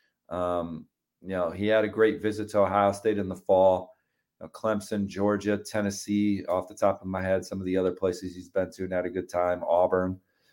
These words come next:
Um, but Ohio State made an impression, and we'll see where it goes moving forward. But Sammy Brown is one of the best high school football players in the country, regardless of class.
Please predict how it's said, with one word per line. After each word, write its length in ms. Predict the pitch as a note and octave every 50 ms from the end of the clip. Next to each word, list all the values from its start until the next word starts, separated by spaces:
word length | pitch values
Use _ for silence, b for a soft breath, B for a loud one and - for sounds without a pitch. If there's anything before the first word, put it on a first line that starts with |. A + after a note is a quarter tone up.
| _ _ _ -
Um, 640 | - D2 D2+ D2+ D2 D2 C#2+ C#2+ D#2+ E2 E2 D#2 -
but 140 | - F#2+ F#2+
Ohio 320 | G2+ G2 A2 A#2 B2 C3
State 260 | B2+ - C#3 C3 A#2
made 220 | A#2 A#2+ A#2+ A#2+ A#2+
an 100 | A#2 A2
impression, 540 | G#2 G2+ - G#2+ G#2+ G#2 - - A#2 A2+ G#2
and 80 | F#2+
we'll 100 | F#2+ F#2+
see 280 | F2+ - - - A#2 A2+
where 200 | A2 G#2+ G#2+ G#2
it 160 | F#2+ - -
goes 340 | G#2 G2+ G2+ G2 F#2+ G2 b b b b b b b b b b _
moving 260 | A2 A2 A2 G#2+ G2+
forward. 460 | G2 - - G#2+ G#2 G#2 G#2 G2+ F#2+ G2+
But 260 | G2 F2+ F2+ - - _
Sammy 340 | - - - A#2+ A#2+ A2+ A2
Brown 540 | G#2 G#2+ G#2+ G#2 G#2 G#2 G#2 G2+ G2+ G2+ G2
is 360 | - F#2 F#2 F#2 F#2 - - -
one 180 | G#2 G#2+ G#2+
of 60 | G#2
the 80 | F#2+ F#2
best 320 | G#2+ G2+ F#2+ F#2 - -
high 140 | F#2 G2 G2+
school 260 | F#2+ - - G#2+ F#2
football 300 | - - G2 G2 F#2 F#2
players 280 | - - G#2 G2+ F#2+ F#2+
in 60 | F#2
the 80 | F#2 F2
country, 360 | - - G#2 G2+ - - G2
regardless 520 | F#2+ F#2 F#2 - G2+ G2+ G2 F#2+ F#2+ -
of 100 | - -
class. 540 | - - G2 F#2 F2+ F2+ F2+ E2 - - -